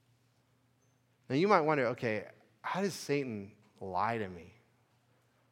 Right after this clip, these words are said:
Like, can he, like, get in my head and, like, make me think things and make me believe things? And, you know, how does that work?" Well, um, I wanna read to you, this is,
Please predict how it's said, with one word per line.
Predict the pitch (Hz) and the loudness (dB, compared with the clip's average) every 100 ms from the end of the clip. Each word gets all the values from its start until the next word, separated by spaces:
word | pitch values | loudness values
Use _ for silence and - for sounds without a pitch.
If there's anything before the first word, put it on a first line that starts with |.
| _ 113 | _ -10
Like, | 110 | -8
can | 127 131 | -8 -4
he, | 156 | 0
like, | 165 101 | 0 0
get | 101 127 | -2 -4
in | 110 | -4
my | 92 | -8
head | - 113 143 | -4 2 2
and, | 123 92 | 2 -4
like, | 90 90 | -10 -8
make | 101 117 | -8 -4
me | 127 | -6
think | 101 131 135 | -4 -6 -4
things | - 151 127 | -2 -2 -2
and | 92 | -8
make | 101 123 | -8 -6
me | 123 | -6
believe | 98 92 139 151 | -4 -2 -2 -2
things? | 156 147 143 | -2 -2 -4
And, | 104 95 95 120 | -6 -6 -8 -6
you | 101 | -4
know, | 98 95 95 - - - | -4 -4 -6 -10 -18 -14
how | - - 151 | -10 -4 -2
does | 160 | 0
that | 127 107 | -2 -2
work?" | 123 147 95 - | 2 2 2 2
Well, | 131 127 - | 4 4 0
um, | 135 131 123 120 - - | 2 2 2 -2 -8 -4
I | 127 | 0
wanna | 151 | 4
read | 135 143 139 | 6 4 2
to | 139 | 0
you, | 120 117 | 0 0
this | 127 131 | -4 -8
is, | 113 - | -12 -14